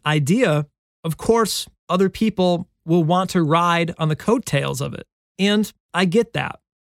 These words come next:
The problem is when people repost things and don't include any kind of credit. Like, who made it? Where is it from? How can I find more from that artist?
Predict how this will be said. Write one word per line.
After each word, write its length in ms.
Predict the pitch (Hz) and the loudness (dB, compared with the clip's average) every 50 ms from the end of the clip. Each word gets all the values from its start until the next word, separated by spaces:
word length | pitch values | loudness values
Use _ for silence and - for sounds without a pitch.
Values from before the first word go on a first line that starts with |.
| _ _ - | _ _ -6
The 80 | - 165 | -6 -6
problem 520 | - - - 220 226 254 277 240 214 175 | -4 0 0 2 2 2 2 2 2 2
is 380 | 156 151 151 151 156 - - - - _ _ - | 2 2 0 0 -2 -4 -8 -12 -16 _ _ -6
when 400 | 160 165 175 175 170 175 175 - _ _ | -2 0 0 2 2 0 0 -2 _ _
people 540 | - - 233 208 - 208 202 196 190 185 - - | -4 -2 -2 0 2 2 2 2 0 -2 -4 -6
repost 640 | 165 170 180 175 - - - 220 226 247 - - | -2 0 0 0 -2 -2 0 0 0 0 -2 -6
things 640 | - - - 175 170 165 165 165 175 175 - - - _ _ _ _ - | -10 -6 -2 -2 0 0 0 -2 -2 -4 -6 -10 -12 _ _ _ _ -4
and 300 | 165 175 175 175 180 156 - 160 | -2 -2 0 0 -2 -2 -4 -6
don't 280 | 135 185 202 233 233 190 | -2 0 0 0 2 2
include 720 | 190 185 - - - 226 233 226 202 185 165 156 156 - _ _ _ _ _ _ _ - | 0 0 0 -2 -4 -2 0 2 2 2 0 0 -2 -6 _ _ _ _ _ _ _ -2
any 220 | 185 208 208 196 | 0 0 0 0
kind 300 | - - 185 180 185 170 | 0 0 0 2 2 0
of 100 | 147 - | -2 -6
credit. 460 | - - - 214 208 160 147 - - _ _ _ _ _ _ _ _ - | -8 -2 0 0 0 0 -4 -6 -12 _ _ _ _ _ _ _ _ -2
Like, 320 | 185 190 185 180 - - - _ _ _ _ _ _ _ _ - | 0 0 0 -2 -6 -18 -20 _ _ _ _ _ _ _ _ -2
who 180 | - 269 269 | 0 2 2
made 320 | 233 208 196 208 220 185 139 | 2 2 2 2 2 0 -2
it? 180 | 123 - _ _ _ _ _ _ _ _ _ | -4 -6 _ _ _ _ _ _ _ _ _
Where 380 | - 147 147 165 190 214 233 247 | -8 -4 0 0 2 4 2 2
is 120 | 220 196 | 2 0
it 120 | 214 - - | -2 -4 -4
from? 460 | - - 185 202 208 170 147 - _ _ _ _ _ _ _ | -6 0 2 2 2 2 -2 -6 _ _ _ _ _ _ _
How 260 | - - - 294 - | -12 -4 -2 -2 0
can 140 | - 247 220 | 2 0 0
I 80 | 202 | 0
find 400 | 190 - - 202 208 208 202 180 | -2 0 0 0 2 2 0 0
more 560 | 156 160 170 196 233 226 175 156 151 147 - _ _ _ _ _ | 0 2 2 2 2 2 2 2 0 -2 -4 _ _ _ _ _
from 380 | - - - 180 185 202 190 | -18 -4 0 0 2 2 2
that 240 | 180 180 180 185 - - | 2 2 0 -2 -2 0
artist? 580 | 156 175 196 175 - - - - - - - | 0 0 0 0 -2 -8 -12 -12 -12 -16 -20